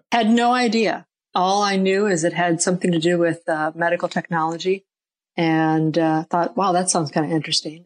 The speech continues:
And, uh, I, uh, literally put a call into a friend who worked in H R in the company and said, "Just,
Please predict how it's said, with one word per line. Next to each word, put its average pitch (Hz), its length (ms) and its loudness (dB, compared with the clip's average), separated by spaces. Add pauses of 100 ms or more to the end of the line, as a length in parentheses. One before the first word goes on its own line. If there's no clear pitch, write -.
And, 156 540 -6
uh, 160 240 0 (400)
I, 175 160 2
uh, 170 280 -2
literally 175 420 2
put 175 280 -2
a 170 40 0
call 180 320 0
into 175 360 0
a 151 60 0
friend 175 340 -2
who 170 80 -4
worked 175 280 -2
in 185 120 -18
H 165 200 0
R 165 120 0
in 160 60 -6
the 160 80 -18
company 180 380 -6
and 170 100 -6
said, 156 340 -2
"Just, - 360 -4